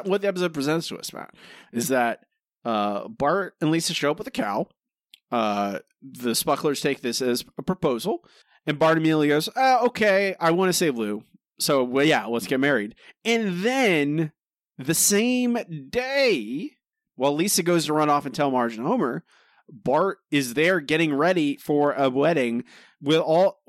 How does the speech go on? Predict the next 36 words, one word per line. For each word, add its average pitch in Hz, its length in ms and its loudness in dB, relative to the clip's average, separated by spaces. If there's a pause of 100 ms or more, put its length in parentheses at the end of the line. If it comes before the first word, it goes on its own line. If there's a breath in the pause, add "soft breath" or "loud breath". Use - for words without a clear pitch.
(160)
and 135 160 -2
wedding 180 240 2
planners 202 320 4
show 180 280 2
up, 180 320 2
and 127 140 -2
there's 117 320 -2
f-, 117 100 -6
spreads 135 540 0
of 123 140 -4
redneck 143 520 -2 (200)
hillbilly 160 680 2
food, 262 580 0
and, 120 260 -4 (500 soft breath)
uh, 120 360 2
a 110 40 0
lot 147 300 2
of, 147 240 2 (100)
like, 127 260 -2
there's, 139 280 -2
this 170 240 -2
is 196 80 0
where 185 160 2
we 165 100 2
get 151 300 -2
jokes 139 600 -2
of, 117 480 0
uh, 98 460 -2 (500 soft breath)
of, 95 280 -4
uh, 92 160 -6 (140)
uh, 92 200 -4
possum, 156 1000 0 (180)
uh, 123 400 2 (460)
uh, 123 180 0
food, 143 560 2
po-, 160 200 0